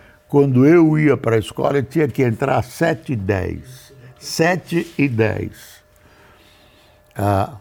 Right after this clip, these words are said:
aí é cedo mesmo, né? "A gordura que só o Brasil tem abre espaço para cortar juros", diz Haddad. Vamos ver aí em função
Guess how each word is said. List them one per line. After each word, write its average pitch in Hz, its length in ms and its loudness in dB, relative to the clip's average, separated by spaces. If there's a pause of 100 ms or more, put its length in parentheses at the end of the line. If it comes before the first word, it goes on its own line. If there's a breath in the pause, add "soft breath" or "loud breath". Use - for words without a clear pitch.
aí 104 280 0
é 151 100 0
cedo 90 500 0
mesmo, 80 460 -10
né? 90 300 -6 (1600 soft breath)
"A 104 800 2
gordura 151 800 4
que 147 220 -2
só 180 340 0
o 165 40 2
Brasil 127 480 2
tem 185 520 0
abre 170 400 0
espaço 139 640 -4
para 117 300 -2
cortar 113 580 -4
juros", 139 680 0 (320 soft breath)
diz 110 400 0
Haddad. 87 680 -2 (840 soft breath)
Vamos 117 260 -4
ver 110 140 2
aí 131 120 0
em 123 60 -4
função 139 680 -2